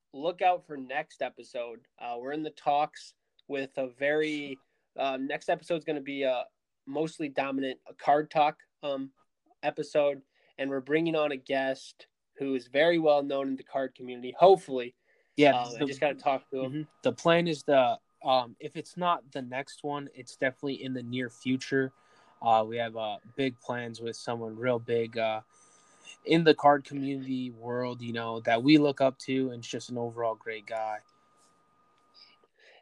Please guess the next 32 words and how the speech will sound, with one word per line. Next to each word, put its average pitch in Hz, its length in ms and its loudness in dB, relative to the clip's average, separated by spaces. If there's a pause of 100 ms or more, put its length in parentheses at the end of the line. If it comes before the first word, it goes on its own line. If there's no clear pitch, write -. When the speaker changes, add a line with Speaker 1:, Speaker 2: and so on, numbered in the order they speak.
(100)
Speaker 1:
And 156 180 4
then, 143 420 6
um, 135 420 4
lastly, 151 540 6
I, 165 80 6
I, - 100 -2
just 190 160 4
a 175 60 -4
quick 185 240 6
question. 151 520 6 (360)
It 156 180 4
just 175 160 4
came 170 160 6
up, 160 180 2
popped 156 260 -2
in 160 60 -8
my 147 100 -4
mind 135 240 -6
when 135 100 -4
we 139 40 -4
were 135 80 -4
talking 135 240 -6
about 127 160 -6
Mosaic. 120 440 -12 (300)
If 131 100 -10
there's 170 200 0
one 160 240 0
card 160 500 2
each 151 220 -12
of 143 100 -10
you 147 100 -4
guys, 135 360 -6